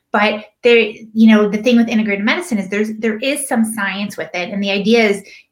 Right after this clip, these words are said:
um, there's some science behind it, but not a lot, 'cause who studies it? Who pays the money to study it? Um, but it's not harmful. And so, you know, I was trying them all on myself,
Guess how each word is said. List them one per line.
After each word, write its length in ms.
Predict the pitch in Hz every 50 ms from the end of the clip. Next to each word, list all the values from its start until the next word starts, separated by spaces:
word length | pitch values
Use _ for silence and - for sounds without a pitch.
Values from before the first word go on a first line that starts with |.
| _ -
um, 280 | 208 196 185 185 185
there's 260 | 185 196 190 190 -
some 240 | - - 233 240 262
science 460 | 269 - - 226 214 214 214 214 220
behind 400 | - 202 196 180 185 190 190 196
it, 100 | 214 208
but 160 | 208 208 202 202
not 180 | 208 202 226
a 80 | 277 269
lot, 380 | 233 202 196 202 233 233 -
'cause 160 | - 247 226 220
who 160 | - - 240
studies 420 | 220 - - 196 202 208 202 196
it? 140 | 190 190 190
Who 140 | - 220 214
pays 220 | - 202 208 202 -
the 40 |
money 280 | 196 185 175 175 190 190
to 60 | 214 220
study 360 | - - 185 180 175 175 175
it? 120 | 180 - - - - - - _ _ -
Um, 260 | 214 196 190 185 185
but 120 | 202 - - -
it's 160 | 220 220 -
not 160 | 220 220 220
harmful. 560 | - - 202 196 185 185 - - - - - _ _ -
And 140 | 220 196 180
so, 460 | - - 185 175 175 175 180 180 180 180
you 100 | 190 180
know, 80 | 175
I 140 | 170 165 170
was 160 | 170 180 180
trying 400 | - - - - 208 220 240 240
them 120 | 214 202 196
all 120 | 196 190
on 120 | 196 196 196
myself, 720 | 196 190 214 - - - 208 233 277 285 226 220 220